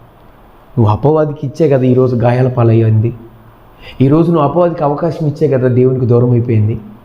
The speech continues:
ఈరోజు నువ్వు అపవాదికి అవకాశం ఇచ్చే కదా దేవుడికి వ్యతిరేకంగా బ్రతికేది. అపవాదికి అవకాశాలు ఇచ్చి, ఇచ్చి, ఇచ్చి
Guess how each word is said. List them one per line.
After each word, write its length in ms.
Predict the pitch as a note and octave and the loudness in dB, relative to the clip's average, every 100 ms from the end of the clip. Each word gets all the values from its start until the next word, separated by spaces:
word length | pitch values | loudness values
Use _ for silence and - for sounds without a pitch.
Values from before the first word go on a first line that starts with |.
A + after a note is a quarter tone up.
| - - - - - | -20 -20 -20 -8 0
ఈరోజు 260 | D#3+ G3 G3+ | 2 2 0
నువ్వు 140 | G3+ D#3+ | -4 -2
అపవాదికి 420 | F3 G#3+ G3 F#3+ | 0 0 0 0
అవకాశం 420 | D#3+ E3+ A3 F#3 | -2 -2 -4 -2
ఇచ్చే 260 | F#3+ F#3+ A3 | -4 0 -2
కదా 260 | E3+ D3+ - - | 0 -4 -4 0
దేవుడికి 400 | A#2 D#3 E3 D#3 | 4 4 2 0
వ్యతిరేకంగా 580 | C3+ C#3+ F3 E3+ C#3+ C3+ | -2 0 0 0 -2 -2
బ్రతికేది. 600 | A#2+ A2+ - A#2+ G#2+ - - - - - - - _ - - - - - | 0 -2 0 0 0 -4 -10 -18 -20 -20 -20 -20 _ -20 -20 -20 -20 -8
అపవాదికి 540 | A2 - A2+ A#2 A#2 A2+ | -4 -2 0 0 -2 -4
అవకాశాలు 540 | A#2+ B2+ A2 B2+ B2 | -2 -2 -2 -2 -2
ఇచ్చి, 280 | B2+ - D3+ | -4 -4 -2
ఇచ్చి, 420 | B2+ C#3 C3+ D#3 | 0 0 -2 0
ఇచ్చి 440 | C3+ C#3 C#3 E3+ | 2 2 0 -2